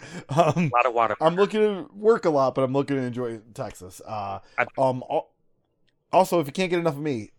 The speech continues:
Speaker 1: you can listen to me weekly on WrestleNomics Radio, uh, on the Post Wrestling Network. Uh, me and Brandon Thurston, we talk about that week's news and, uh, ratings and financials and, uh,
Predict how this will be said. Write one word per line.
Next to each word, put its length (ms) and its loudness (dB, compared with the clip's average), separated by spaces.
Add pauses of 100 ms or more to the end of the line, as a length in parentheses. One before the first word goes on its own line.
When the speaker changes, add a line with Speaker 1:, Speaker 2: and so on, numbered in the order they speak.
(100)
Speaker 1:
you 100 -10
can 220 2
listen 300 -4
to 60 -6
me 160 -8
weekly 420 -8
on 100 -10
WrestleNomics 560 -10
Radio, 580 -10
uh, 220 -10
on 120 -14
the 60 -18
Post 280 -14
Wrestling 360 -16
Network. 460 -16 (420)
Uh, 440 -10 (240)
me 160 -10
and 80 -12
Brandon 300 -12
Thurston, 440 -16
we 200 -16 (320)
talk 240 -12
about 240 -12
that 260 -14
week's 320 -16
news 420 -12
and, 320 -16
uh, 240 -16 (340)
ratings 520 -6
and 140 -6
financials 880 -10
and, 320 -14
uh, 300 -10